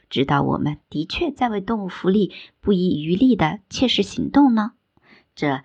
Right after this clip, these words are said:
也是为什么内部和第三方审计认证计划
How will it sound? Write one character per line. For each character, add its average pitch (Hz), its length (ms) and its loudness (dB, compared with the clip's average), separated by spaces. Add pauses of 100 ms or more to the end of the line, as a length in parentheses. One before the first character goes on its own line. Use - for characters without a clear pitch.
(140)
也 - 160 -2
是 - 160 -6
为 139 100 0
什 127 180 -2
么 127 80 0
内 151 260 0
部 139 200 -2
和 151 140 -4
第 208 200 -2
三 240 240 -4
方 277 180 2
审 143 260 -4
计 - 280 0 (160)
认 135 220 0
证 135 200 -2
计 139 180 0
划 - 300 -4